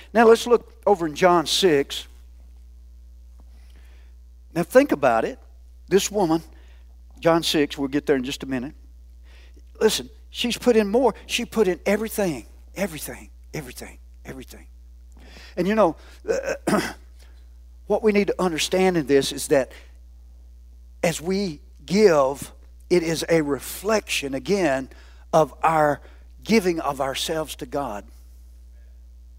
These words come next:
If you have a difficult time giving in the offering, giving your tithes, giving to missions, you know, it's not, it's not a money problem per se, it's a spiritual problem.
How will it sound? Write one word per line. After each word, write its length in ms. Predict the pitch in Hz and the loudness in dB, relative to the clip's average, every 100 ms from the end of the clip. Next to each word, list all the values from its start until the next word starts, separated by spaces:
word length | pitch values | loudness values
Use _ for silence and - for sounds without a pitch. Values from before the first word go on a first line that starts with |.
| - - - - - - | -20 -20 -20 -20 -20 -8
If 240 | 165 - 165 | -6 -6 -8
you 180 | 190 240 | -4 0
have 240 | 196 185 | 2 2
a 100 | 139 | 0
difficult 640 | 117 139 202 208 196 190 - | -2 0 0 -2 -10 -10 -8
time 460 | 160 165 165 165 - - - - | -4 -2 -2 -6 -12 -20 -20 -14
giving 460 | 139 196 185 190 180 - | 2 2 4 -2 -6 -14
in 100 | 135 | -10
the 140 | 123 | -2
offering, 400 | 143 165 165 156 | 0 0 -2 -8
giving 260 | 151 165 143 | -8 -8 -10
your 120 | 131 | -12
tithes, 460 | - 165 165 160 - | -8 -4 -2 -2 -4
giving 280 | 160 156 | -6 -6
to 80 | 139 | -10
missions, 500 | 135 160 - 165 - - - - | -8 -6 -8 -10 -16 -18 -20 -12
you 120 | 196 | -2
know, 240 | 160 156 - - - | 0 -2 -6 -20 -4
it's 240 | 202 - | -2 -2
not, 400 | 185 214 208 - - - | -4 -2 -2 -2 -12 -6
it's 180 | 185 214 | -4 0
not 220 | 214 185 | 0 2
a 80 | 151 | 0
money 500 | 147 180 220 202 160 | 0 0 2 0 -4
problem 460 | - 135 127 120 | -2 -2 -2 -8
per 180 | 143 131 | -10 -10
se, 540 | - - 131 139 143 - - - | -8 -6 -2 -2 -2 -8 -20 -2
it's 220 | 185 - | 0 0
a 100 | 170 | -6
spiritual 800 | 160 - - 214 185 156 - 120 - | -6 -6 -4 -2 0 -2 -6 -12 -10
problem. 500 | 139 107 104 - | -8 -8 -10 -18